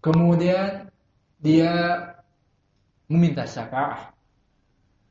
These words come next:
kepada dosennya. Yang mana dosen ini bisa berpengaruh kepada atasannya yang lainnya. Nah, dia syafaat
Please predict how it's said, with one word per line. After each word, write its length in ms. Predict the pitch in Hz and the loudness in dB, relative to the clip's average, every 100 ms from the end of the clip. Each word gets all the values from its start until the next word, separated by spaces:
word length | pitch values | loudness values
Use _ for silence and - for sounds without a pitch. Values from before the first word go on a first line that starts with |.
| _ _ _ _ | _ _ _ _
kepada 880 | 143 139 147 147 156 165 170 - - _ _ | -6 2 4 4 4 2 0 -6 -16 _ _
dosennya. 560 | - 139 151 151 143 123 - _ _ _ _ _ _ _ _ _ _ _ _ _ _ _ _ _ _ _ _ _ _ _ | -4 -2 0 0 0 -4 -12 _ _ _ _ _ _ _ _ _ _ _ _ _ _ _ _ _ _ _ _ _ _ _
Yang 120 | - 135 | -4 0
mana 140 | 147 | 2
dosen 200 | 147 147 143 | 2 0 -2
ini 160 | 151 147 | -4 0
bisa 320 | 156 151 185 | 0 0 -2
berpengaruh 760 | 165 143 139 160 156 139 - - _ _ _ - | -4 -6 0 2 2 -2 -8 -20 _ _ _ -10
kepada 800 | 139 135 135 135 139 135 135 - _ _ - | -6 -2 -2 0 0 0 -4 -8 _ _ -4
atasannya 480 | 135 131 135 151 147 | -2 0 0 0 0
yang 120 | 120 | -4
lainnya. 400 | 117 123 117 107 - _ _ _ _ _ _ _ _ _ _ | -6 -6 -8 -12 -16 _ _ _ _ _ _ _ _ _ _
Nah, 320 | 120 113 - _ _ _ | -8 -8 -12 _ _ _
dia 120 | 139 | -12
syafaat 480 | 127 127 131 110 - | -10 -10 -12 -14 -18